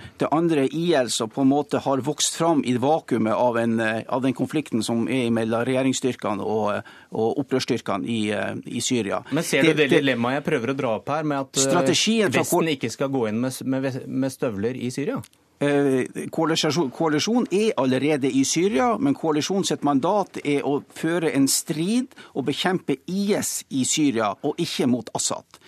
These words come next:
Speaker 1: Det er derfor det også er rammet inn innenfor folkeretten sine begrensninger. Dette er ikke en kamp mot regjeringsstyrkene i Syria, men det er en kamp mot I S i Syria. Og man må se I S i Syria og Irak under ett,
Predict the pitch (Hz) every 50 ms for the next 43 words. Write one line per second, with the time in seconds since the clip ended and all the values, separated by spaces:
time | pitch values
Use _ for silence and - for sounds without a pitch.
0 | - - - - - - - 131 - 202 208 - 240 220 165 160 - - 165 -
1 | - - 139 139 - 147 160 160 156 139 143 - - 170 185 160 - 143 147 139
2 | 127 - 143 135 - - 156 170 - - 175 151 180 165 - - 120 110 - -
3 | 143 135 127 120 120 113 131 123 131 165 202 202 - 240 240 240 240 240 220 -
4 | - - - - - - 147 - - 185 165 151 131 - 151 147 - - - 165
5 | 165 175 139 110 131 123 - 120 135 143 127 139 143 151 160 170 170 156 - -
6 | - 185 - - - 127 120 - - 135 143 135 - - 165 175 196 220 226 240
7 | 233 - - - - 143 143 135 151 156 139 - - - 180 185 160 - - 151
8 | 139 143 131 - - _ _ - 175 185 208 208 214 175 143 127 - - - -
9 | 135 143 135 - - 151 135 123 120 107 107 101 117 - - - - - - -
10 | - 135 151 170 175 175 180 - - - 185 170 - - 180 208 220 226 220 196
11 | 165 135 - - - - - - 156 165 143 - - - 190 208 220 208 151 135
12 | 120 113 117 113 113 - 143 143 139 - 160 156 147 123 175 185 208 - - 135
13 | 143 139 147 170 220 233 226 -